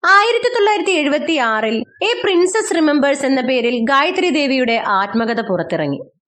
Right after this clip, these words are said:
പിന്നീട് പല രാഷ്ട്രീയ പാർട്ടികളും അവരെ തിരഞ്ഞെടുപ്പ് ഗോതയിലേക്ക് സ്വാഗതം ചെയ്തെങ്കിലും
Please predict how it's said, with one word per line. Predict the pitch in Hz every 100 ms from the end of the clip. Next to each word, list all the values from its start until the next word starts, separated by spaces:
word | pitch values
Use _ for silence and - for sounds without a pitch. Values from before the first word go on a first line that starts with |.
| -
പിന്നീട് | 381 415 466 466
പല | 320 302
രാഷ്ട്രീയ | 392 330 320 349 349
പാർട്ടികളും | 330 311 311 285 285 269
അവരെ | 254 262
തിരഞ്ഞെടുപ്പ് | 269 226 262 262 269
ഗോതയിലേക്ക് | 294 294 285 277 262 269
സ്വാഗതം | 269 208 190 214 240
ചെയ്തെങ്കിലും | 254 233 208 196 196